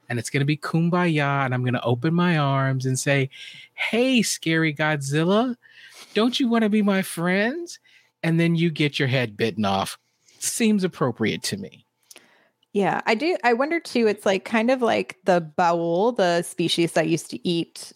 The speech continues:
Speaker 2: um, you know, Saru's people, and,
Speaker 1: Mm-hmm.
Speaker 2: um, and how there's, like, eventually the way to, like, get past the, um, innate animal, quote unquote, animalistic behaviors, right, of, of species that just didn't know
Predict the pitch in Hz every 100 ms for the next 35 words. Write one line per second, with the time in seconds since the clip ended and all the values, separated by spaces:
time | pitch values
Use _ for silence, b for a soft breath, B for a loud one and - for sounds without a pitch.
0 | _ 180 160 160 156 160 - _ _ -
1 | 175 151 - 165 170 165 170 - - 233
2 | 226 226 240 277 277 - 196 170 156 120
3 | 151 160 147 156 156 - 170 175 175 165
4 | 165 160 156 160 170 156 160 151 - 165
5 | 160 165 156 143 147 - - 147 - 151
6 | - - 67 92 - - - - 160 156
7 | 165 165 b b b b b _ _ 175
8 | 151 127 - 165 - _ - 175 156 147
9 | - - - - - _ _ _ _ 190
10 | 175 170 156 - - 165 156 143 - 170
11 | 160 156 147 151 - 147 151 151 135 147
12 | 165 156 - 165 160 165 - 175 165 -
13 | - 180 - - 151 - - - - -
14 | - - 156 143 156